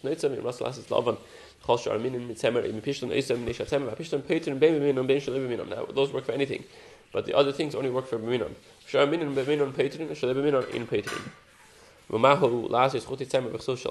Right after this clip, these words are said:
פשתן, חוטי פשתן, וכוסות של צמר. אף על פי שהוא לבן לבדו, ולא תחילת, ודין הוא שיהיה מותר, שהשעטנז מותר להם, ציצית, שהרי תחילת צמר היא, צמר הוא. מטיל נצר לפשתן. ווען די מים ניסן קומען, איז ער אפשר לעשות את הלבן של המימינה, האט מען געזאגט, מיט דער מצוה, ווען עס יעצט יאכל האט, דער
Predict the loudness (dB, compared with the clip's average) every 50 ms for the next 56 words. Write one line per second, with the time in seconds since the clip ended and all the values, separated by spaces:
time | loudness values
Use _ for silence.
0 | -6 -6 -8 -6 2 2 2 2 2 -2 -4 -4 -6 -6 -8 -6 -6 -6 -8 -8
1 | -10 -12 -12 -10 -10 -8 -8 -8 -8 -6 -4 -2 2 2 2 0 0 -6 -16 -20
2 | -20 -20 -20 -20 -6 0 0 2 2 2 -2 -2 -2 -2 -2 -2 -2 -2 0 0
3 | 0 2 4 4 4 6 4 2 -2 -2 -6 -6 -2 0 0 0 2 0 2 2
4 | 0 -2 -4 -2 -2 0 0 -2 -4 -6 -2 -2 0 2 2 0 0 0 0 -2
5 | 0 2 2 2 2 0 -4 -4 -6 -6 -2 0 0 0 0 -2 0 2 2 2
6 | 2 0 -4 -4 -6 -6 -6 -8 -8 -8 -10 -10 -8 -8 -8 -8 -4 -2 0 0
7 | 0 -2 -2 -4 -2 0 0 -2 -2 -6 -6 -6 -2 0 2 2 2 0 -2 -6
8 | -8 -14 -20 -20 -20 -20 -20 -20 -20 -20 0 0 0 2 2 0 0 2 0 0
9 | 2 2 2 2 4 4 4 4 4 2 2 0 -2 -2 -2 -2 -2 -6 -6 -6
10 | -12 -20 -20 _ _ _ -12 -10 -6 -6 -2 0 0 0 0 2 0 0 0 0
11 | 2 2 2 2 2 -2 -4 -2 -2 -2 -2 -2 -2 -2 -2 -2 -6 -6 -4 -4
12 | -4 -6 -6 -4 -4 -2 0 4 4 6 6 4 4 0 -8 -18 -20 -20 -20 -6
13 | 0 2 2 4 2 0 -2 -6 -4 -2 -2 -2 0 -2 -4 -2 -2 -2 0 0
14 | 0 -2 -2 -2 -2 0 4 6 4 6 4 0 -2 -2 -2 -2 -4 -4